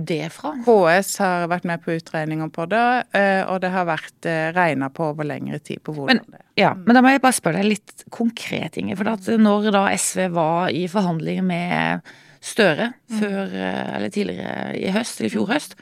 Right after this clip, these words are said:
Speaker 1: hva skulle de gjort annerledes da?
Speaker 2: Og det er jo det som er utfordringen. Jeg mener at S V, Rødt og Senterpartiet var for spake. Eh, jeg har vært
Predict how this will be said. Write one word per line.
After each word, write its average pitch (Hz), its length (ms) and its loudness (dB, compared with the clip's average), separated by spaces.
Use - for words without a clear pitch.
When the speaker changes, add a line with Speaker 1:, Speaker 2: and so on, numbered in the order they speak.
Speaker 1:
hva 233 100 2
skulle 277 240 2
de 226 140 4
gjort 214 280 -6
annerledes 185 520 -4
da? - 140 0
Speaker 2:
Og 185 80 -8
det - 20 0
er 214 100 4
jo 190 100 2
det 165 80 0
som - 160 0
er 226 180 0
utfordringen. 170 920 -2
Jeg 202 240 2
mener 165 420 2
at 170 320 0
S - 340 -6
V, 165 200 -2
Rødt 160 340 -6
og 180 80 -4
Senterpartiet 156 800 -6
var 151 160 -2
for 156 160 -8
spake. - 720 -8
Eh, 160 280 -2
jeg 175 140 2
har 180 120 -2
vært 185 200 -2